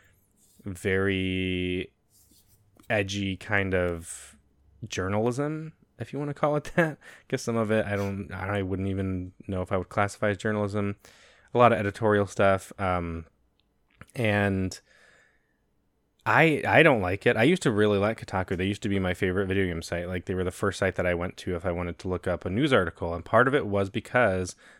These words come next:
they were a little bit more personable and a little bit more, I guess, what I would call real. Um, because I think there has been, maybe this, this is where the site gained its popularity, but I think there has been a sort of growing,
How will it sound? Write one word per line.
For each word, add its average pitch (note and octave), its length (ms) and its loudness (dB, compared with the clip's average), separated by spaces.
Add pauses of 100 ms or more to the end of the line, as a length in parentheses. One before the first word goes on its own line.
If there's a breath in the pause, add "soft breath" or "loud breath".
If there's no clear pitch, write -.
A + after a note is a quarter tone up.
(100)
they G2+ 120 -2
were A#2+ 380 2
a G#2+ 100 0
little G#2+ 320 0
bit G#2+ 140 0
more G2 180 -4
personable F#2+ 680 -2
and F#2 120 -2
a F2+ 40 -4
little G2 220 -2
bit G2 180 -4
more, F2+ 380 -2
I F2+ 80 -2
guess, G2+ 260 -4
what F#2 80 0
I E2+ 60 2
would F2 100 -4
call F2 220 -2
real. G2 500 -4 (640 loud breath)
Um, F2 640 0 (840)
because A2 680 2
I A2 120 2
think C3+ 320 -2
there A#2+ 140 6
has G#2 280 2
been, G#2 220 -2
maybe C3 260 0
this, A2 320 -4
this G#2+ 220 -6
is G2+ 60 -8
where G#2 120 4
the F#2+ 140 0
site G2+ 240 -2
gained F2+ 200 -4
its E2+ 100 -8
popularity, F2+ 520 -2
but F2+ 140 -4
I F#2 80 2
think - 220 -4
there G#2+ 120 2
has G2+ 380 0
been F#2 500 -2 (520 soft breath)
a G2 100 -2
sort F#2+ 340 -2
of F2 240 -2
growing, F#2 760 -2